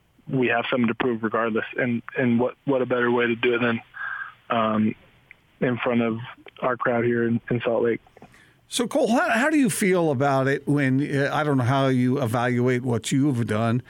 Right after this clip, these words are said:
Speaker 2: or what, uh, the other tight ends have done, but,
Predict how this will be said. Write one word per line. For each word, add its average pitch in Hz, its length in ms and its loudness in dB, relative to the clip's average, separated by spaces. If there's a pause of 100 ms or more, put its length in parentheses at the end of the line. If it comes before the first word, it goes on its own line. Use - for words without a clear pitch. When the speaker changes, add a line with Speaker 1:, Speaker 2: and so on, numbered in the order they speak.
(280)
Speaker 2:
or 127 240 -2
what, 117 440 -2
uh, 117 140 0
the 117 140 0
other 120 200 0
tight 120 360 -2
ends 127 300 0
have 104 180 -4
done, 107 400 -2 (480)
but, 135 240 -2